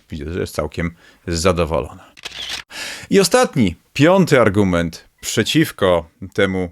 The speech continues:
dobremu skądinąd produktowi M X Master trzy, no to jest tak naprawdę sama marka Logitech, która z jednej strony słynie z jakości, ale też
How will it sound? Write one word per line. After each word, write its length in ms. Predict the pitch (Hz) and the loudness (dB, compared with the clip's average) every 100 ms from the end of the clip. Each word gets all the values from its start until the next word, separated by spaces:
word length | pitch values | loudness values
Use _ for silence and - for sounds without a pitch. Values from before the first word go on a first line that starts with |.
| - | -8
dobremu 680 | 95 147 254 277 220 113 | 0 2 4 4 4 2
skądinąd 480 | - - 95 92 87 | -2 -6 -4 -4 -6
produktowi 560 | 101 90 - 101 90 92 | -6 -8 -2 0 0 -6
M 180 | 107 95 | -4 -4
X 220 | 92 - 92 | -4 -6 -8
Master 340 | 92 - 90 | -6 -6 -8
trzy, 360 | - - 92 113 - - _ - | -6 -2 -2 -4 -16 -20 _ -12
no 80 | 117 | -2
to 120 | 127 | 0
jest 380 | 143 - - _ _ | 0 -4 -12 _ _
tak 120 | - | -14
naprawdę 640 | 131 131 104 101 107 117 127 _ _ _ _ | -12 -2 -2 0 0 0 -2 _ _ _ _
sama 340 | - 117 107 131 | -6 -2 0 2
marka 460 | 135 120 - 82 | 2 0 -4 -6
Logitech, 600 | 98 113 117 95 - 58 | -2 0 2 -2 -8 -10
która 260 | - - 104 | -8 -2 0
z 40 | |
jednej 280 | 113 143 143 | 2 0 -2
strony 520 | 117 107 92 87 80 - _ - | -4 -4 -4 -4 -8 -14 _ -18
słynie 380 | - 120 113 | -4 0 0
z 60 | 104 | 2
jakości, 560 | 110 - 87 - - 143 | 0 0 -2 -4 -6 -4
ale 160 | 160 | -2
też 420 | 165 180 - - | 0 -2 -2 -12